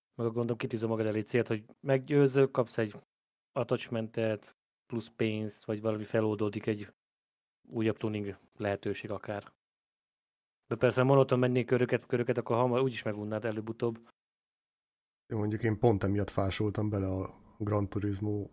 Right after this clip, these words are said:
Speaker 2: nem is tudom hányba már.
Speaker 1: Hát, a, ott,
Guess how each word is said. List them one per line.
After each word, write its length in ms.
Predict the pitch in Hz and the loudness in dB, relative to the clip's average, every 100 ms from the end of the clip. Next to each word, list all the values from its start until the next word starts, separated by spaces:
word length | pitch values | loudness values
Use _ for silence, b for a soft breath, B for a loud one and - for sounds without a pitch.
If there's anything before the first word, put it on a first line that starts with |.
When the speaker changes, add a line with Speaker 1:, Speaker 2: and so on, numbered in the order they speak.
| - _ | -18 _
Speaker 2:
nem 140 | 101 92 | -4 -4
is 80 | |
tudom 260 | - 98 95 | -4 -4 -4
hányba 320 | 107 92 92 | -4 -4 -4
már. 240 | 92 98 - b b _ _ _ _ _ _ _ 113 | -6 -8 -12 b b _ _ _ _ _ _ _ -12
Speaker 1:
Hát, 180 | 131 | -8
a, 40 | 135 | -4
ott, 300 | 131 127 - | -4 -6 -8